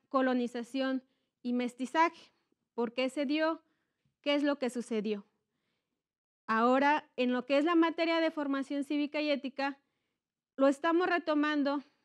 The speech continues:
pero ya apegado a los temas dentro de lo que es la democracia. Esto se va a mantener por la continua inmigración de personas de otros países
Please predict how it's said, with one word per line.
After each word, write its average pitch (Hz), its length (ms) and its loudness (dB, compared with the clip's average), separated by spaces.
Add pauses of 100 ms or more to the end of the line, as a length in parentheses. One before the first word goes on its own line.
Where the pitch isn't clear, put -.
(140)
pero 285 180 0
ya 302 320 2
apegado 277 720 -2 (680)
a 240 120 -4
los 240 240 -4
temas 277 540 -2 (480)
dentro 294 420 0
de 269 100 2
lo 247 160 -4
que 247 120 -4
es 240 80 -4
la 262 120 -2
democracia. 214 680 -8 (1500)
Esto 381 340 4
se 339 120 0
va 302 120 4
a - 20 4
mantener 302 640 2 (760)
por 262 180 4
la 269 120 4
continua 320 560 2
inmigración 269 840 0 (560)
de 262 200 0
personas 302 840 -2 (220)
de 226 160 -6
otros 269 400 -4
países 311 720 -2